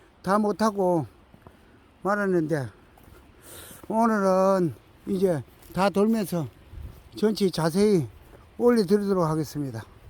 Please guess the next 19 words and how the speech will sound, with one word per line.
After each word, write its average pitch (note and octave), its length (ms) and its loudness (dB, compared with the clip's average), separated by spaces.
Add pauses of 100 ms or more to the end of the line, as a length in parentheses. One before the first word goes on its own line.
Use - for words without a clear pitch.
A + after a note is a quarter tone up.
(600)
자, C#3 680 -2 (100)
잘 E3+ 260 -2
보시죠. D3+ 520 -4 (560)
조각이 E3+ 640 -4 (520)
아주 G3 220 -6
멋있어요. E3 540 -6 (1120)
저 F#3+ 140 -4
위에 A#3 180 0
뭐 F#3 160 -4
사람도 G#3 400 -10
많이 F#3 220 -4
올라다니는 F3+ 560 -4
것 D#3 60 -8
같은데, C#3 420 -10 (580)
좀, D3+ 420 -6 (440)
어, E4 1000 -2 (640)
등산로인가? F#3+ 920 -2 (680)
좀 D#3+ 140 -6
모르겠습니다. D#3 760 -6